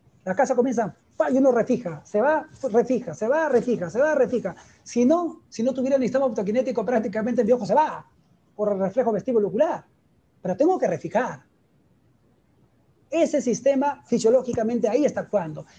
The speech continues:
y está compuesto de los dos primeros sistemas que acabo de mencionar, del sacádico y del seguimiento. O sea, es una combinación de ambas, pero que es muy útil para estos casos. Si no, ¿qué sería de nosotros?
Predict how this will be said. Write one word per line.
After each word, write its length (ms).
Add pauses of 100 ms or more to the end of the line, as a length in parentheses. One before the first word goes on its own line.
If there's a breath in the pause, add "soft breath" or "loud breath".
y 80
está 200
compuesto 680 (200 loud breath)
de 200
los 160
dos 160
primeros 320
sistemas 400
que 80
acabo 260
de 80
mencionar, 460 (180 soft breath)
del 220
sacádico 880
y 80
del 160
seguimiento. 600
O 60
sea, 120
es 60
una 220
combinación 960
de 180
ambas, 440 (320 soft breath)
pero 200
que 140
es 220 (160)
muy 260
útil 340 (480)
para 200
estos 240
casos. 500 (300)
Si 180
no, 100
¿qué 120
sería 180
de 80
nosotros? 480